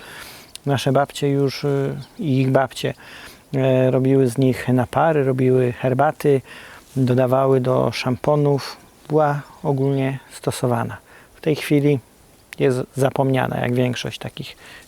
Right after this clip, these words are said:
ziół. Co my zrobimy? Zbieramy sobie, słuchajcie, taką pokrzywę. Jak macie jakiś duży pojemnik, nie musicie jej mocno szatkować. Ja mam po prostu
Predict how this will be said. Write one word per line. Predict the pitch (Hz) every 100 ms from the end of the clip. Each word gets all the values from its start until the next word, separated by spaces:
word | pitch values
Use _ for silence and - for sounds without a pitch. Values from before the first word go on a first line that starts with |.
| -
ziół. | 113 120 120 - - - - - - - - - - - - -
Co | - 185
my |
zrobimy? | 165 170 143 113 92 - 117
Zbieramy | 127 165 190 196
sobie, | 180 175 160 170 156 -
słuchajcie, | 151 156 147
taką | 147 151 127
pokrzywę. | 131 - 123 127 135 - - - - - - - - - - -
Jak | 127 123
macie | 143 156 160 139
jakiś | 139 - 127
duży | 123 147 139
pojemnik, | - 139 143 135 127 147
nie | 147
musicie | 143 175 - 147
jej | 135
mocno | 139 - -
szatkować. | 127 135 - 131 127 143 - - - - - - - - - - - -
Ja | 208
mam | 175
po | 175
prostu | - 160 - 151